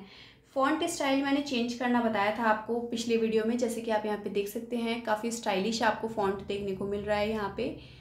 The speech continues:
तो यहाँ पे default में करना है, जैसा कि आपको phone की तरफ से दिया जाता है।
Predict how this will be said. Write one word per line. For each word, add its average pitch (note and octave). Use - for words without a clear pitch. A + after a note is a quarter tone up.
तो C4
यहाँ C4+
पे D#4
default A3+
में C4+
करना A#3
है, A#3+
जैसा A3+
कि A3+
आपको G3
phone G3+
की G3
तरफ G3+
से G#3
दिया G#3
जाता A3
है। A3